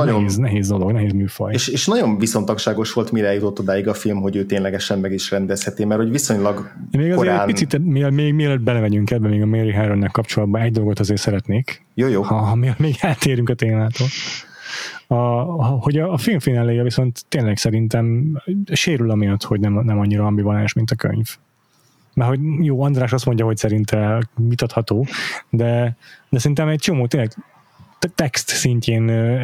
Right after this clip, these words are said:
Speaker 2: egyértelművé van téve nagyon sok esetben, hogy, hogy valami a-, csak a képzeletjátéka. És, és, és, ö,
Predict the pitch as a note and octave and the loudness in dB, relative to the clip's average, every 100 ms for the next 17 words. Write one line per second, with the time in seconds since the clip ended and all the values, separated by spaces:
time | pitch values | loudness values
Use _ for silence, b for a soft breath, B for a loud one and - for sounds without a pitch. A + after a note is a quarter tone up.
0 | C3 B2 A#2 A#2+ A#2 A2+ A2+ G#2+ A2+ A2+ | 0 0 0 0 2 2 2 0 0 2
1 | G#2+ G2 G#2+ - - B2 A2 G#2 A2 G#2 | 2 0 -2 -4 -4 -2 0 0 2 2
2 | A2 A2 D#3 G#2+ G#2+ A2+ A2+ G#2+ G#2+ B2+ | 0 0 0 0 0 2 2 2 2 0
3 | A#2+ A2+ - A#2 G#2 G#2+ - A2 G#2 A#2 | 0 -2 0 0 2 0 0 -2 0 -2
4 | A#2 A#2 C#3 - B B B B B B | -2 -2 -4 -8 B B B B B B
5 | _ - A2+ - F3 B2+ - - B2 - | _ -2 -2 0 0 0 0 0 0 0
6 | B2+ B2 B2 B2 B2+ B2 | 0 2 2 2 2 2